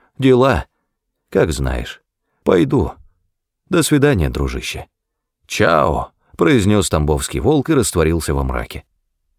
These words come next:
Рано утром Джон Смит вышел из лесу и по горбатой дороге зашагал к темнеющим на фоне снега домам рабочего поселка.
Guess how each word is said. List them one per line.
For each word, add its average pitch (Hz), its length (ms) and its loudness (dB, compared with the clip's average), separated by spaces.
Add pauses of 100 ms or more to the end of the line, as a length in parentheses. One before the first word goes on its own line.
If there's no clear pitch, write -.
(600)
Рано 165 340 2
утром 131 380 2
Джон 90 220 2
Смит 104 320 0
вышел 92 360 2
из 156 320 -4
лесу 131 280 0
и 85 140 2
по 78 140 -4
горбатой 71 500 -2
дороге 120 460 2
зашагал 92 480 0
к - 100 -12
темнеющим 113 800 0
на 92 100 0
фоне 73 300 -2
снега 113 440 0
домам 78 520 0
рабочего 67 440 -4
поселка. - 580 -12